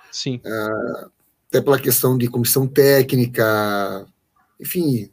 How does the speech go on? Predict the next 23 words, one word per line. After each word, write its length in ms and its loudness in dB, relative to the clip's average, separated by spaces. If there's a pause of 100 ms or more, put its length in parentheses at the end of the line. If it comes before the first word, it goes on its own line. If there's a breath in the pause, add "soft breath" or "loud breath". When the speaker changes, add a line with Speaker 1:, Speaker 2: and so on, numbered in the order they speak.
Speaker 2:
né, 160 -2
logística, 880 4 (1040 loud breath)
ah, 420 -4
parte 180 2
estrutural, 800 4 (240)
apartamentos, 680 -2
que 80 -12
o 40 -10
Cascavel, 380 0
uma 100 2
coisa 200 -2
que 80 -4
o 20 -6
Cascavel 340 -2
faz 300 -2
que 160 -4
eu 240 2 (560)
apoio 640 4
e 160 4
admiro 400 0
muito, 460 -2
que 120 -10
eles, 380 -4